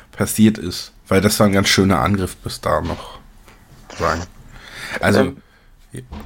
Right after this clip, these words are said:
Speaker 1: falls du dich erinnerst, <laughs> sonst.
Speaker 2: Was, was der Weigelschuss?
Speaker 1: Äh, nein, das war einfach Reus auf Brandt in die Spitze, ordentlich Tempo aufgenommen. Brandt kriegt ihn aber nicht ganz unter Kontrolle, der Ball springt zurück in den Rückraum, Reus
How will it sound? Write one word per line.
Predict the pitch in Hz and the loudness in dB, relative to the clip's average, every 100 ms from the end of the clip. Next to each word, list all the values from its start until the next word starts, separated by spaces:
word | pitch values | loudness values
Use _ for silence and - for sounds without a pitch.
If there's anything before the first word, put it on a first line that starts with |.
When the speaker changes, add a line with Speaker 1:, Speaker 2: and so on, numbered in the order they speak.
| - | -16
Speaker 1:
falls | - 95 - | -10 -10 -8
du | 92 | -10
dich | 85 | -8
erinnerst, | 90 85 85 - - - - - | -6 -4 -4 -2 0 0 -4 -12
<laughs> | - - | -12 -12
sonst. | - 85 - - - _ _ | -10 -10 -14 -20 -20 _ _
Speaker 2:
Was, | - 135 156 - | 0 0 0 0
was | 135 143 | 0 0
der | 135 | 0
Weigelschuss? | 127 151 185 - 269 - - - - _ _ _ 110 | 2 4 4 2 -2 -4 -18 -20 -20 _ _ _ 2
Speaker 1:
Äh, | 113 113 | 6 6
nein, | 113 127 117 | 8 8 6
das | 107 110 | 4 6
war | 107 104 98 - - | 8 8 4 -2 -6
einfach | 101 98 104 - 78 - - | -2 0 0 -2 -8 -10 -4
Reus | 98 107 107 - | 4 4 4 2
auf | 82 101 - | 0 -2 -4
Brandt | 101 101 107 107 | 0 4 4 4
in | 95 | 2
die | 101 | 2
Spitze, | - - 107 - 107 104 - - _ - | 2 2 2 4 6 4 0 -20 _ -2
ordentlich | 95 98 104 | 2 2 2
Tempo | - 107 107 | 4 4 4
aufgenommen. | 95 - 101 101 101 - - - | 2 2 4 4 2 -4 -10 -2
Brandt | 113 107 104 | 4 6 6
kriegt | 113 107 | 2 4
ihn | 107 | 6
aber | 107 | 8
nicht | 107 107 | 8 6
ganz | 107 101 | 4 4
unter | 101 98 | 4 4
Kontrolle, | 104 101 110 107 | 2 4 4 6
der | 101 | 4
Ball | 98 98 98 | 4 4 2
springt | - 113 101 | -2 0 0
zurück | - 101 104 | 2 2 4
in | 101 | 4
den | 101 | 4
Rückraum, | 107 107 110 107 | 4 4 6 6
Reus | 107 107 110 107 - | 6 6 6 2 -4